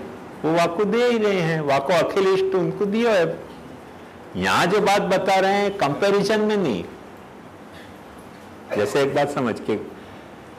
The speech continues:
सेवा करें तो मानसी सिद्ध होवे, कथा करें तो व्यसन होवे, दोनों करें तो सर्वात्म भाव होवे, निरोध होवे।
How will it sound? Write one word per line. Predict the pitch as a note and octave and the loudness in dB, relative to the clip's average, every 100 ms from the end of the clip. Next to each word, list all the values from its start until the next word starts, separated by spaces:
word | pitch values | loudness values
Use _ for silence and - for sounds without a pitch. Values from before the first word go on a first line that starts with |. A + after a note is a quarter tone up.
| - - - - - - - - - - | -20 -20 -20 -20 -20 -20 -20 -20 -20 -18
सेवा | - G#2+ A#2+ D3+ D#3 | -4 0 4 4 4
करें | D#3 D3 A#2+ - - - - - - - - - - - - - - - - | 2 2 2 0 -6 -16 -20 -20 -20 -20 -20 -18 -18 -18 -20 -20 -20 -20 -8
तो | C3 | -4
मानसी | B2 B2+ B2+ B2+ B2 | 0 2 0 -2 -2
सिद्ध | - E2 F2 | -2 -2 -2
होवे, | D#2+ D2+ C#2+ - - - - - - - - - - - | -2 -2 -6 -10 -18 -20 -20 -20 -20 -20 -20 -20 -16 -4
कथा | - - D#3 | -4 0 0
करें | D#3 D#3+ D3 B2 - | 2 2 2 0 0
तो | C3 | 0
व्यसन | B2+ G#2 C#3+ A2 | 2 2 0 0
होवे, | F#2 D#2 D#2 - - - - - - - - - - - - - - - - | 0 -2 -4 -6 -16 -18 -20 -20 -20 -20 -20 -20 -18 -18 -18 -18 -18 -18 -10
दोनों | G2+ A#2 C3+ E3 | -2 0 2 2
करें | F3 D#3+ C#3 A#2 - - | 2 2 2 0 -6 -4
तो | - | -4
सर्वात्म | - C3 C#3 C#3+ - | 0 2 4 2 0
भाव | A2+ G2+ F#2+ | 0 2 2
होवे, | E2+ E2 D#2+ E2 - - - B2 | 2 0 -2 -6 -12 -18 -10 -2
निरोध | C3 C3 A#2 | 2 4 4
होवे। | F2 E2 D#2 | 2 0 -2